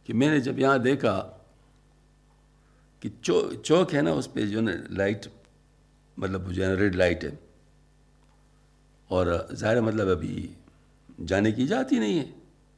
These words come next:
تو گاڑیاں جو کڑی ہے تو پیچھے والے گاڑی ان کو ہارن دے رہی ہے۔ تو کہتے، "میں حیران ہو گیا کہ ہارن کس لیے دے رہے ہیں، آگے والے تو جا نہیں سکتے، تو یہ پیچھے والے کیا چاہتے ہیں؟"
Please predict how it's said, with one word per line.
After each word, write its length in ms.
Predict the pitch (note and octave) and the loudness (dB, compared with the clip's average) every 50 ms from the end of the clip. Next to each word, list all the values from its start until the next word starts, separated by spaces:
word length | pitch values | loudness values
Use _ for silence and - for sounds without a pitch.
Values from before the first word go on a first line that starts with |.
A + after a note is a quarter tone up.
| _ _ _ _ _ _ _ _ _ _ _ | _ _ _ _ _ _ _ _ _ _ _
تو 120 | - D#3+ - | -6 -6 -2
گاڑیاں 400 | G#2 A2+ C#3 - A3 B3+ B3+ A#3+ | 2 6 6 6 6 6 4 4
جو 140 | G#3 G3 | 4 4
کڑی 280 | D#3+ - G#3 - B3 B3+ | 4 4 6 6 6 6
ہے 40 | A3+ | 6
تو 80 | F#3 F3 - | 4 0 2
پیچھے 220 | - A3+ G#3 B3 A3+ | 2 0 2 4 4
والے 200 | G3+ F#3 F3+ F3 | 4 4 6 6
گاڑی 160 | F#3+ G#3 A3 | 4 4 4
ان 100 | G#3 G3+ | 2 2
کو 80 | - E3 | 2 2
ہارن 420 | C3 A#2 B2+ D3+ E3 F3 E3 - | 4 6 6 6 6 6 6 4
دے 120 | A2+ G2+ | 4 4
رہی 180 | F#2+ F#2+ F#2 E2+ | 2 2 2 0
ہے۔ 140 | D2 - - - - - _ _ _ - - - - - _ _ _ | -2 -4 -10 -16 -20 -20 _ _ _ -20 -20 -20 -20 -20 _ _ _
تو 100 | - - - | -14 -14 -10
کہتے، 300 | - - A3+ A3+ - A3+ | -2 -2 -2 0 2 2
"میں 240 | G#3+ G#3+ G3+ F#3 | 2 4 4 4
حیران 260 | D3+ C3 D3 F3+ A#3 D#4 | 4 4 4 4 6 6
ہو 100 | D#4+ D4 | 4 4
گیا 80 | C4 | 2
کہ 160 | G#3+ - - | 0 0 0
ہارن 240 | D#3 C#3 E3 G3 G#3 F#3 - | 2 4 4 4 4 2 0
کس 200 | - D4 D4 - | 0 -2 0 2
لیے 140 | G3+ D3 B2+ | 2 2 2
دے 160 | G#2 G#2+ G2+ | 4 2 2
رہے 160 | F#2+ F#2 F2 | 2 2 0
ہیں، 160 | F2 F#2 - - - - _ _ - - - - _ _ _ _ _ _ _ _ _ _ _ - - - - - _ _ - _ _ _ _ _ _ _ - _ _ _ _ _ _ _ _ - - - - - - - - - | -2 -4 -10 -18 -20 -20 _ _ -20 -20 -20 -20 _ _ _ _ _ _ _ _ _ _ _ -20 -20 -20 -20 -20 _ _ -20 _ _ _ _ _ _ _ -20 _ _ _ _ _ _ _ _ -20 -20 -20 -20 -20 -20 -20 -18 -8
آگے 260 | - A#2 C#3+ G#3+ A#3 A#3 | -4 0 2 4 6 6
والے 220 | A3 A3 A3 G#3+ | 6 6 4 2
تو 100 | G3+ F#3 | 2 2
جا 200 | C#3+ C3+ D#3+ F3+ | 4 6 6 6
نہیں 140 | F3 E3 D3 | 8 6 6
سکتے، 340 | B2 C3 A2+ G2+ - - D3 | 6 4 0 0 2 0 2
تو 100 | E3 F#3+ | 2 2
یہ 120 | F3+ D3 | 0 2
پیچھے 220 | A#3 G#3 G3 A#3+ | 0 0 2 4
والے 200 | - G#3 G3 G3+ | 4 4 4 4
کیا 180 | - - A3+ G#3+ | 4 4 4 2
چاہتے 340 | G#3+ - A#2 G#2+ - F#2 F2+ | 4 2 0 0 -2 -6 -10
ہیں؟" 80 | - | -10